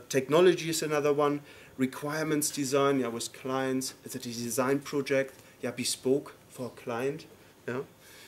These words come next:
Uh, um, then, uh, there's a commercial emphasis. Yeah?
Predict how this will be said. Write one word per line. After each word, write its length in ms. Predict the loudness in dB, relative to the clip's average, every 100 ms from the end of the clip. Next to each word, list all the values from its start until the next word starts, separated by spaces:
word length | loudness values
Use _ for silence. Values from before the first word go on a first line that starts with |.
| -20 4
Uh, 220 | 8 8
um, 480 | 8 4 4 2 -2 -8 -18 -12
then, 400 | 6 6 8 4 2
uh, 60 |
there's 320 | 4 4 4
a 40 | 0
commercial 500 | -2 4 4 4 2
emphasis. 520 | 2 -2 -2 -2 -2
Yeah? 180 | -2